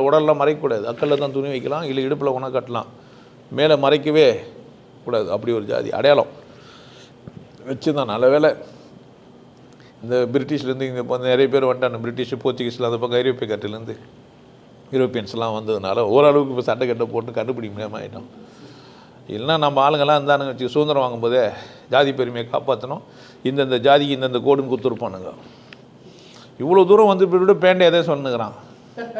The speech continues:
ஆமா, வேஷ்டி கட்டிக்கோ, சிகை வச்சுக்கோ, மாமான்னுவா, மடிசார் கட்டு மாமின்னுவான்றான். புரியுதா என்ன சொல்றது? அப்ப நாடு அவனுக்கிட்ட வந்து எழுபது,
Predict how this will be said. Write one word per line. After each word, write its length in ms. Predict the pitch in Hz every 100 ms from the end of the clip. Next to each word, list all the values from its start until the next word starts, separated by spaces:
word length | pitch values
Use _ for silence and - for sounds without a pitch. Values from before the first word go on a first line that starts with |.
| 214 208 - - - - - - - 135
ஆமா, 200 | 131 101 85 - - - - - 131
வேஷ்டி 240 | 143 143 135
கட்டிக்கோ, 400 | 127 120 127 143 139 - - - -
சிகை 220 | 139 139
வச்சுக்கோ, 400 | 131 107 117 131 143 123 143 131
மாமான்னுவா, 580 | 143 143 123 120 127 139 123 - 127
மடிசார் 360 | 151 151 135 123
கட்டு 220 | 117 135 127
மாமின்னுவான்றான். 800 | 127 127 117 113 113 98 101 87 - - - - - - - - - - - - -
புரியுதா 260 | 202 180
என்ன 120 | 147 156
சொல்றது? 440 | 147 117 104 92 117 123
அப்ப 160 | 120 139
நாடு 160 | 151 180
அவனுக்கிட்ட 360 | 160 151 165 175 139 117 104
வந்து 220 | 127 180 196 147
எழுபது, 260 | 147 190